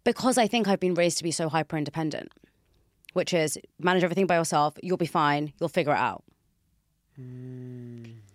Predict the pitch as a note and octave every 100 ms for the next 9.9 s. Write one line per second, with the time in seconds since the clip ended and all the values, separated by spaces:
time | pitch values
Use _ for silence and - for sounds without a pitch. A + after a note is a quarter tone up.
0 | _ _ - D3 C#3+ - C#3 C#3 - F#3
1 | D#3 D3 E3+ - B2 C#3+ - - D3+ F3
2 | D#3+ - E3 D#3 A3 - B3 G#2+ - D#4
3 | D#4 D#4 C#4+ C4+ A3+ - _ _ _ F#3
4 | - F3+ D3+ E3+ E3+ C#3+ C#3 D3 F3+ D3
5 | D#3+ D#3+ F#3+ F#3+ A3 D3+ D3+ E3+ - D#3+
6 | D#3 D3 C3+ - C3+ - C#3+ C3 B2 -
7 | B2 B2+ A#2+ A2+ - - _ _ _ _
8 | _ _ _ _ _ - F#3 A#3+ C#4 B3
9 | A3+ E3 D#3 F3 D#3 B2 D3 G2+ -